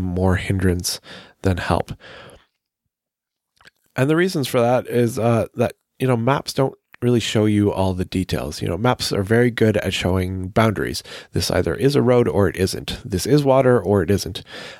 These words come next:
Uh, but it doesn't do a very good job of showing, like, blended boundaries. So, like, a shoreline where the water level can shift, or whether the road has wide shoulders or a ditch running beside it.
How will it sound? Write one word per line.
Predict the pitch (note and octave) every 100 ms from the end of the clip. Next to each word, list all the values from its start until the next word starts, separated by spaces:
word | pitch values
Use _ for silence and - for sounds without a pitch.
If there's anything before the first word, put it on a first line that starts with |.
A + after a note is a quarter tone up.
| -
Uh, | G2
but | B2
it | C3
doesn't | D#3 G#3+ F#3+
do | F#3+
a | C3+
very | B2 B2+
good | A#2 G2+
job | A2 A2
of | G2
showing, | - G2+ G2 F#2
like, | F2+ F2+ -
blended | F#2+ F#2 F2+
boundaries. | F#2 D#2+ D#2 - - - - - -
So, | - G2+
like, | G2+
a | G#2+
shoreline | - C3 A2 G2+ F#2 F2 F#2 -
where | F#2+
the | F#2+
water | G2+ F#2+
level | F#2+ F#2 F#2
can | -
shift, | F#2+ - F2 -
or | E2+ F#2
whether | F#2+ F#2+ F#2+ F#2 - -
the | -
road | - G#2+ G2+ -
has | G2 F#2+
wide | F#2 F2+
shoulders | - F#2+ F2 F2+ -
or | G2+
a | G2+
ditch | G#2 - F#2
running | F2 F2
beside | - - -
it. | -